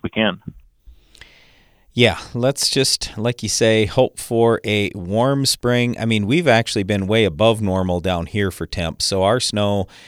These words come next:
Speaker 2: we lucked out. It's gone. I was telling some people on, or just saying on the show, I guess, a day or two ago, last year on April seventh, our frost was at forty-one inches deep,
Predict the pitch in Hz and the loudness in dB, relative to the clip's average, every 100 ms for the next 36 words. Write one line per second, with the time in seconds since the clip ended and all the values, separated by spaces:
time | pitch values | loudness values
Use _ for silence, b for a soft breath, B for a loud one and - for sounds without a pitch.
0 | b - 107 95 110 110 - 110 98 101 | b -4 -2 2 0 0 2 2 2 0
1 | 104 - 90 113 101 95 90 95 95 - | -4 -4 0 2 2 -2 -4 -4 -4 -2
2 | 110 110 101 90 113 104 98 98 92 101 | 0 0 -2 -4 -4 -2 -2 -2 -2 -2
3 | 90 87 78 95 - 131 117 95 80 - | -2 -2 -2 -2 0 0 0 -2 -4 0
4 | 131 87 82 85 - 69 87 82 92 92 | 2 2 0 -4 -4 -4 -8 -4 -2 -2
5 | 92 98 90 90 92 90 b b b b | -2 -2 -2 -2 -2 -2 b b b b
6 | 104 123 - 117 104 113 101 - 127 120 | 2 4 2 0 2 0 0 0 2 2
7 | 101 104 - 110 117 - 95 - - 127 | 2 0 2 0 2 0 -4 -6 -4 0
8 | 123 113 110 110 107 92 87 120 101 | 2 2 0 0 -2 -4 -2 0 -2